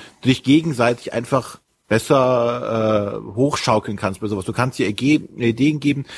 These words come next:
und du bist nicht immer nur in deinem Kopf, sondern du musst die Ideen auch mal aussprechen. Du musst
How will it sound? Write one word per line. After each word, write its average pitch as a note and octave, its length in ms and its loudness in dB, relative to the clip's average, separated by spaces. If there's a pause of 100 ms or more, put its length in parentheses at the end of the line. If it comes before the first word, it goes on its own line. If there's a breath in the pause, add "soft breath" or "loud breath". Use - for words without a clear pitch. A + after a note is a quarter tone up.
(220 loud breath)
und B2+ 160 -2
du B2 60 -2
bist D3 300 0
nicht E3+ 180 2
immer C#3 180 -2
nur C#3 300 0 (920)
in A#2+ 140 0
deinem B2+ 300 2
Kopf, - 300 0
sondern A#2+ 160 -2
du A#2+ 60 -2
musst D3 180 -4
die G#2+ 80 -6
Ideen B2 300 -2
auch G#2 160 -4
mal G#2+ 140 -2
aussprechen. - 720 -2
Du A2 80 -10
musst - 320 -10